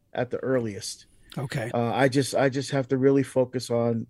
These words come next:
Speaker 1: these missions and conferences and retreats and, and other things that I'm doing. And like I said, I mentioned that I have a project with Scott Hahn, who I got a chance to talk to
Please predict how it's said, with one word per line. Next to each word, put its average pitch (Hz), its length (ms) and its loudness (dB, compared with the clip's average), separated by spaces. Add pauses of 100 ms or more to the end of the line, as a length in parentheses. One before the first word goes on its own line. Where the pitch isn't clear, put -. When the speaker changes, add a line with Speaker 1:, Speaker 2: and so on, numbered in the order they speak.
Speaker 1:
these 127 220 -2
missions 127 440 0
and 113 100 -6
conferences 120 640 -4
and 113 120 -6
retreats 123 540 -6
and, - 160 -6 (500)
and - 100 0
other 127 180 4
things 120 260 0
that 117 100 0
I'm 110 140 0
doing. 113 380 2 (340)
And 143 140 4
like 139 140 4
I 143 40 6
said, 131 200 4
I 127 120 8
mentioned 147 380 2
that 123 100 4
I 123 40 2
have 127 120 0
a 120 60 2
project 127 520 0
with 123 100 -6
Scott 120 280 2
Hahn, 139 180 4
who 135 100 4
I 135 60 8
got 131 140 4
a 131 40 2
chance 143 220 2
to - 100 -20
talk 226 300 0
to 139 220 0